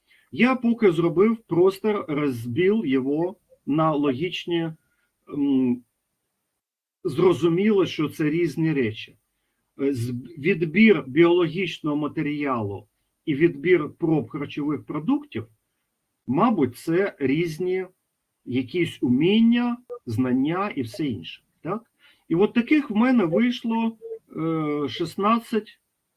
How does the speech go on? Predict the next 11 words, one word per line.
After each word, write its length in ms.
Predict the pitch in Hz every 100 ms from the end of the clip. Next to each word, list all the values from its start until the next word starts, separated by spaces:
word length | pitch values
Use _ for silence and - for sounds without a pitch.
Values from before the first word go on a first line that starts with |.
| _ _
позицій. 520 | 175 156 151 110 107 107
Тобто 300 | 170 165 196
я 80 |
один 380 | 185 185 208 196
результат 580 | 165 151 160 151 170 156
навчання 600 | 160 - 190 208 277 311 - - _ -
розбив 680 | 143 170 151 151 262 294 - -
на 520 | 151 202 240 247 -
шістнадцять 960 | - 180 - 185 175 160 - 139 113 _ _ _ _ _ _ _ _ -
менших 600 | 185 196 143 147 202 226
результатів 600 | 202 214 214 226 226